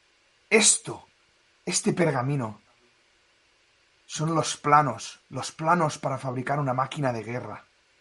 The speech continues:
Una máquina de guerra que es lo único que podrá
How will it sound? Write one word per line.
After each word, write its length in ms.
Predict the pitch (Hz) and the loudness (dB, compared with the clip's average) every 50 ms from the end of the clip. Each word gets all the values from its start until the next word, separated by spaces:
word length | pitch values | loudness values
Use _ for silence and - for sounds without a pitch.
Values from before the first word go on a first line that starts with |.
| _ _ _ _ _ _ _ _ _ _ _ _ _ _ _ _ _ _ _ _ _ _ _ _ _ | _ _ _ _ _ _ _ _ _ _ _ _ _ _ _ _ _ _ _ _ _ _ _ _ _
Una 160 | - 143 143 | -6 -2 0
máquina 400 | 151 160 170 160 - 190 170 156 | 0 0 0 0 0 0 2 2
de 100 | 139 139 | 2 2
guerra 420 | 120 120 139 147 135 127 123 113 - | 0 0 -2 -2 -2 -2 -4 -6 -6
que 100 | - 156 | -8 -8
es 160 | 147 - - | -8 -6 -4
lo 140 | 156 139 135 | -2 0 2
único 580 | 127 139 175 185 185 180 - - 139 120 104 - _ _ _ _ _ _ _ _ _ _ _ _ _ _ _ _ _ _ - | 2 2 4 2 2 2 0 -2 -4 -4 -6 -10 _ _ _ _ _ _ _ _ _ _ _ _ _ _ _ _ _ _ -6
que 120 | 143 135 | -4 -2
podrá 680 | 127 127 123 120 123 135 139 131 131 123 117 110 - - | 0 2 2 4 6 8 8 8 8 6 4 0 -6 -12